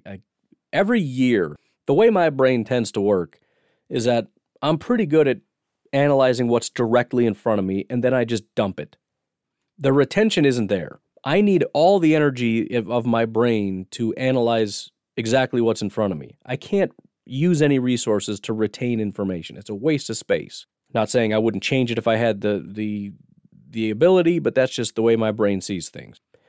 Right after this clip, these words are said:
So every year, I have to relearn everything. And so every year, I forget details. Free agency is, like, the worst because it's like, you know, free agent, unrestricted free agent, restricted free agent,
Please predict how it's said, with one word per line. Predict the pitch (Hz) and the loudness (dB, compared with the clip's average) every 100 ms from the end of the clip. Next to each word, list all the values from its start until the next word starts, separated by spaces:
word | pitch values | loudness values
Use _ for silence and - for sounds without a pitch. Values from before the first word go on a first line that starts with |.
| - | -4
So | 147 135 | -2 2
every | 190 214 226 | 2 4 0
year, | 135 127 104 90 104 | 0 0 2 0 -2
I | 120 | -2
have | 131 131 | -2 -2
to | 131 | -2
relearn | 117 156 160 156 - 110 117 120 120 110 - _ - | 0 0 2 -2 -6 -4 0 2 2 0 -8 _ -6
everything. | 113 101 92 - 71 - _ - | -4 -2 -4 -8 -20 -20 _ -10
And | 113 110 | -6 0
so | 131 | 2
every | 139 147 | 4 2
year, | 120 117 | 4 2
I | |
forget | - 135 123 120 - | 2 -4 0 0 -2
details. | 117 110 104 87 - - | -6 -4 -4 -8 -10 -10
Free | - 156 | 0 2
agency | 147 135 127 127 | 4 2 -2 -2
is, | 110 | 0
like, | 110 - | 0 -2
the | |
worst | 98 101 76 - | -2 -2 -2 -10
because | 101 101 | -12 -10
it's | 101 107 | -8 -4
like, | 101 - _ _ _ _ _ _ _ _ | -4 -6 _ _ _ _ _ _ _ _
you | 123 | -4
know, | 107 92 85 - | -2 -4 -8 -14
free | - 127 123 | -4 0 2
agent, | 107 95 87 76 | 2 0 -6 -6
unrestricted | 113 107 107 - 104 - - 110 107 95 | -4 -4 -6 -14 -10 -8 -4 -4 -4 -10
free | 101 92 | -10 -8
agent, | 90 85 71 | -8 -12 -16
restricted | 78 - 127 113 98 - | -14 -6 -4 -4 -8 -6
free | 104 95 | -6 -4
agent, | 90 73 - | -8 -12 -20